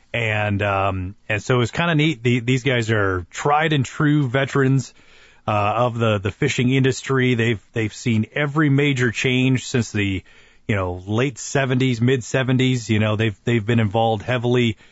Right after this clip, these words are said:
uh, over the course of their, their careers, and they've just really enjoyed the last number of years fishing together. And, um, they put up a great fight. They ended up leading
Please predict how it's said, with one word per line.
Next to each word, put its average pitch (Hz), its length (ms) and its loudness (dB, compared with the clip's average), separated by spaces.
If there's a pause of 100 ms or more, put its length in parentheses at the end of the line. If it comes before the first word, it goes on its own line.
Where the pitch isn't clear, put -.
(300)
uh, 104 280 2
over 107 180 -2
the 101 80 0
course - 320 -4
of 104 100 -8
their, 107 280 0
their 95 200 -4
careers, 110 600 -2
and 95 100 -4
they've 101 160 -2
just - 260 -4
really 123 240 2
enjoyed 117 340 0
the 110 80 0
last 117 260 -2
number 117 200 2
of 104 120 -2
years 110 180 0
fishing 117 320 -2
together. 139 420 -2 (600)
And, 117 360 0
um, 101 380 -2 (720)
they 131 180 2
put 156 200 0
up 135 120 -2
a 117 60 -2
great 113 340 0
fight. 113 400 -2 (400)
They 131 200 2
ended 147 160 2
up 113 140 -2
leading 143 520 2